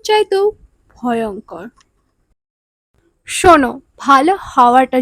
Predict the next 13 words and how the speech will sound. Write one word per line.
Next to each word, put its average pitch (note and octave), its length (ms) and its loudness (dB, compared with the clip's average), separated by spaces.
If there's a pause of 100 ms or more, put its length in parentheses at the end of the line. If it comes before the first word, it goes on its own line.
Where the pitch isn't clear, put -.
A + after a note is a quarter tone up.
জরুরি, A3 380 -8 (300)
প্রমাণ D#4 360 4 (140)
করাটা A#3 340 -4 (120)
নয়। A3 180 -16 (1900)
মানুষের E4 460 2 (120)
শরীরের C#4 500 0 (180)
সব A#4 220 2 (180)
থেকে A4+ 200 0 (160)
সুন্দর D#4 400 2 (220)
অংশ C#4+ 220 2 (160)
হলো C#4+ 200 4 (140)
মন। A3+ 200 -4 (720)
সেটাই B3 420 0